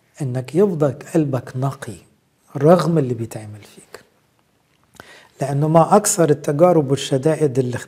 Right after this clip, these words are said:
بت-، الشيطان عاوز ياخدها في اتجاه إيه؟ اكره الناس دول، خاصمهم، آم، لازم، ده أقل رد فعل. لا، لا، لا، كده أنت تبقى اتهزمت.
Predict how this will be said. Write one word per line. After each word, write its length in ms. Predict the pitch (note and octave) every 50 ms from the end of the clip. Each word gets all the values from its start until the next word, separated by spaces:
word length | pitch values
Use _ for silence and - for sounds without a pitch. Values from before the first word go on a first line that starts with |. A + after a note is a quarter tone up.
| -
بت-، 160 | D3 B2+ -
الشيطان 440 | - - - - C#3 - E3+ F3 E3+
عاوز 340 | D#3 D3+ F3 F3 D#3+ C#3+ C3+
ياخدها 600 | C#3+ C3+ - - - F#3+ F#3 D#3+ E3 E3+ F#3 F3
في 120 | - -
اتجاه 460 | D3+ - - - - C#3 D#3+ D#3+ D3+ D3
إيه؟ 360 | C#3+ D3 D3 D3 C#3+ C#3+ - - - - _ _ _ _ _ -
اكره 320 | D3+ D3+ - C3+ A#2 G#2
الناس 280 | A#2+ B2 B2+ C3 B2 A2+
دول، 360 | A#2 B2+ C#3+ C#3 B2 G2 F#2 - - - _ _ _ _ _ _ _ _ - - - _ _ _ _ _ _ _ _ _ _ _ _ -
خاصمهم، 680 | - - C3 B2 - - D3+ D3+ D#3 C#3+ A#2 A2+ G#2+ F#2 F2 - _ _ _ _ _ _ _ _ _ _ _ _ _ _ _ _ -
آم، 320 | C3 A#2 A2 A2 A2 B2 - - _ _ _ -
لازم، 480 | C3 D3 F3 F3+ E3 C#3 A2 G#2+ G#2 G2 - - -
ده 140 | C#3 C3+ C#3+
أقل 520 | C#3+ D3+ D3+ D3 F3 F3+ F3+ D#3+ C#3 B2+
رد 320 | B2+ C3+ D#3 E3 C#3+ A2 A2+
فعل. 460 | G#2 - - F3 F#3+ F#3 - G2 F#2+ - - - _ _ _ _ _ -
لا، 160 | - B2 B2+ B2
لا، 180 | A#2+ B2+ B2+ A2+
لا، 140 | A2+ C3 - - _ _ _ _ _ _ _ -
كده 200 | - D#3 C3+ C3+
أنت 180 | A#2+ - - B2+
تبقى 320 | A2+ - - B2+ A#2+ A#2+
اتهزمت. 800 | A#2+ - - A#2 A2 A2+ D3+ E3 E3 C3 - - _ - -